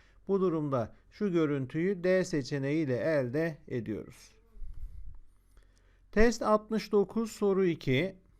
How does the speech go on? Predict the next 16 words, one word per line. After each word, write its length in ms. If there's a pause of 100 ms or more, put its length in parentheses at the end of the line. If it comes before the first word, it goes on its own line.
(1400)
Yukarıda 540
açık 320
hali 380
verilen 560
küp 340
desenler 720
dışında 440
kalacak 680
biçimde 420
kapatılırsa 1000
aşağıdaki 720
görüntülerden 840
hangisi 760
elde 500
edilebilir 800 (120)
demiş. 400